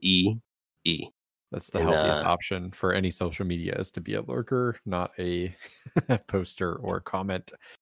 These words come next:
Speaker 2: warrior. So you're smart
Speaker 1: I, I don't
Speaker 2: there,
Speaker 1: have a
Speaker 2: man.
Speaker 1: lot of, like, I, nobody,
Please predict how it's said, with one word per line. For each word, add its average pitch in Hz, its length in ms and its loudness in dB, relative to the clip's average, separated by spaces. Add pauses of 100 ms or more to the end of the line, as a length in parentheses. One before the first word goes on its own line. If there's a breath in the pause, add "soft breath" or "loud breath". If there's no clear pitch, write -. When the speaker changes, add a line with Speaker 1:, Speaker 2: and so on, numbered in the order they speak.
(140)
Speaker 2:
warrior. 87 420 4
So 85 240 0
you're 85 160 0
smart 139 280 12
Speaker 1:
I, 135 40 12
I 151 40 12
don't 170 100 12
Speaker 2:
there, 165 80 12
Speaker 1:
have 170 80 12
a 160 40 12
Speaker 2:
man. 151 80 12
Speaker 1:
lot 151 140 12
of, 143 200 12
like, 113 200 10
I, 107 160 10
nobody, 117 800 12